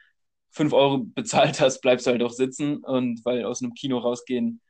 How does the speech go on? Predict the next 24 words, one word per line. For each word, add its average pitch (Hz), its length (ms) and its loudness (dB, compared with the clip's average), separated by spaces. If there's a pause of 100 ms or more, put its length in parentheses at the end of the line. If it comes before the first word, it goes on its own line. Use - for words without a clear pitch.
(480)
wirklich 135 280 -6
nur 143 120 2
der 123 220 4
absolute 127 840 -2 (160)
Notfall, 123 680 0 (260)
äh, 104 100 -8
also 117 680 -4
macht 120 280 -6
man 127 100 -2
nur 123 100 0
im 117 80 -2
absoluten 127 420 -6
Notfall, 123 440 -2 (360)
habe 185 120 6
ich 220 120 2
diesen 165 220 -2
Film 180 260 0
bis 175 140 -8
zum 135 160 -2
Ende 143 320 0
angeguckt. 123 560 -4 (360)
Der 127 100 -4
Film 160 200 -2
heißt 160 300 -2